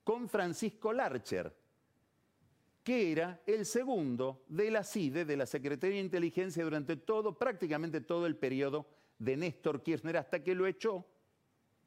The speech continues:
en una operación muy meritoria Cristina Kirchner con Oscar Parrilli, el vapuleado Oscar Parrilli. Bueno, ahí estaba Silvia Magdalani como una especie de heredera del peor orden anterior.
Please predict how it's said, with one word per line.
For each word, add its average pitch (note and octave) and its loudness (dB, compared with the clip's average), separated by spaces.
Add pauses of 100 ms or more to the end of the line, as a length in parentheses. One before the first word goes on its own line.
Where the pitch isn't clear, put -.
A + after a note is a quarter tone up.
(380)
en B2 -2
una E3+ 0 (120)
operación C#3+ 0
muy A3+ 0
meritoria D#3+ 0 (960)
Cristina A#3 0
Kirchner G3 2
con E3+ -2
Oscar C3+ 0
Parrilli, C#2+ -4 (100)
el B2+ 0
vapuleado D3 0
Oscar A#2 -2
Parrilli. - -6 (1300)
Bueno, A3 0 (260)
ahí A#3 2
estaba E3 2
Silvia G3 0
Magdalani G3 2
como D#3+ -2
una F#3 0
especie F3 0
de D3+ 4
heredera E3 2
del D3 0
peor D3+ 2
orden C#3+ 0
anterior. E2 -4